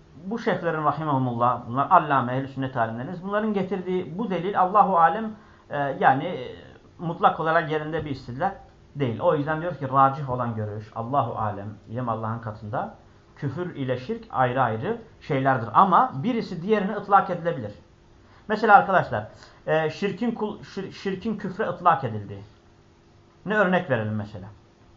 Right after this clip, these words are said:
Allah Subhanahu ve Teala, e, Ali İmran suresinin sekseninci ayetinde buyuruyor ki:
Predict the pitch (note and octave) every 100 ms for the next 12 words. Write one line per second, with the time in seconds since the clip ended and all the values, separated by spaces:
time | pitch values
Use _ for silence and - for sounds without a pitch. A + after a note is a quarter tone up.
0 | _ _ - - - D#3+ G#3+ G#3+ G3 G3+
1 | G#3 G3+ G3 G3+ F#3+ F#3+ - - D3+ D3
2 | D3+ F3 F#3 F#3 F#3 F3+ D#3+ F3 F3+ D#3+
3 | E3 D#3+ D#3 E3 D3+ E3 E3+ D#3 F3+ F#3
4 | B2 F#3 B3